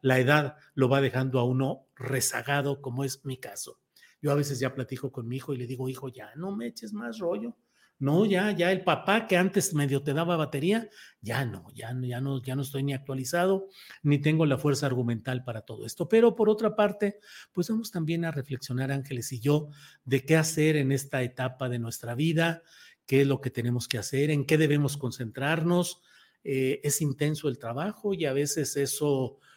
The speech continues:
nos provoca también, eh, pues el que tengamos que ocuparnos de fortalecer nuestra salud, de no seguir a toda velocidad y con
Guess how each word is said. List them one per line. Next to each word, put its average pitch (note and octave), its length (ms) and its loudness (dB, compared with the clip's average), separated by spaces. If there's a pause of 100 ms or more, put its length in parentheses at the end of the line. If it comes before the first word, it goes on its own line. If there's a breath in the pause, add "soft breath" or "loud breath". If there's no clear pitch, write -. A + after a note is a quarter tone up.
(120)
nos C3 220 0
provoca C3 580 -2
también, C#3+ 600 2 (340 loud breath)
eh, B2+ 200 0
pues B2+ 220 -6
el B2 120 -4
que C3 80 -2
tengamos C#3 420 -2
que D3 260 -2
ocuparnos D#3 1200 2 (280 soft breath)
de C3 120 -2
fortalecer C3 960 -4
nuestra B2+ 460 -8
salud, A#2 420 -14 (480 soft breath)
de B2 160 -4
no C3 160 -2
seguir C3 580 -6
a A2+ 300 -8
toda C#3 260 0
velocidad C3 720 -4
y C#3 80 -4
con A#2+ 340 -8